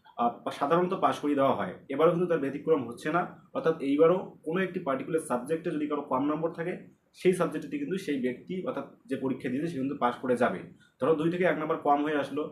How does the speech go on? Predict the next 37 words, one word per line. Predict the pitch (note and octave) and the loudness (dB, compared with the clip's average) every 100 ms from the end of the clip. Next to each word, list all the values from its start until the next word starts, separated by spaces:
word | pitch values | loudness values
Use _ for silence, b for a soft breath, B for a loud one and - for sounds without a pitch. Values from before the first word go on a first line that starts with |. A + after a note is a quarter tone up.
| - | -2
সবগুলো | C3+ D3+ D3+ | -2 0 -2
সাবজেক্টে | D3 D#3+ E3+ | -2 -2 -2
সে | E3 B2+ | -2 -2
পাস | B2 | -2
করে | C#3 C3 | -2 0
গেছে, | C3 C3 | -2 -4
শুধুমাত্র | C3 B2+ - F3 G3 - - - | -4 -4 0 0 0 -8 -16 -2
কোনো | E3 F3+ | 2 2
একটি | E3+ D#3 | 0 -2
সাবজেক্টে | C3+ C#3 D3+ C#3+ | -2 -2 -2 -2
দুই | C#3+ | -2
থেকে | D3 C3 | 0 -2
এক | C3 | 0
নাম্বারের | C3+ C#3 | -2 -4
জন্য | D3 - | -6 -10
সে | - | -4
ফেল | A#2+ A2 | -4 -2
করছে, | F#2 - - _ - | -8 -10 -20 _ -12
তো | C3+ | -4
সেই | D#3 | 0
নাম্বারটা | E3 D#3+ D#3 | 0 0 -2
কিন্তু | F3 - | -4 -4
সাধারণত | C3 B2 C3 C3+ G#3 B B B - | 0 2 2 -2 -4 B B B -6
বোর্ডের | B2+ E3 E3+ | 0 0 2
তরফ | D#3 - | -2 -2
থেকে | E3+ E3 | -2 0
তাদেরকে | D3 D3 C3 | 0 -2 -2
দিয়ে | D3 D3+ | 0 2
বাড়িয়ে | A#2+ C3 C#3 | 2 2 2
দেওয়া | D3 | 2
হয়, | A#3 | 2
এটাকে | B2+ C3+ | 0 -2
আমরা | B2+ C3 | -4 -4
সাধারণত | B2 B2+ A2+ | -2 -2 0
গ্রেস | A2+ A#2+ A#2+ | 2 2 2
মার্ক | A#2+ A2+ | -2 -2
বলি। | F#2+ | -6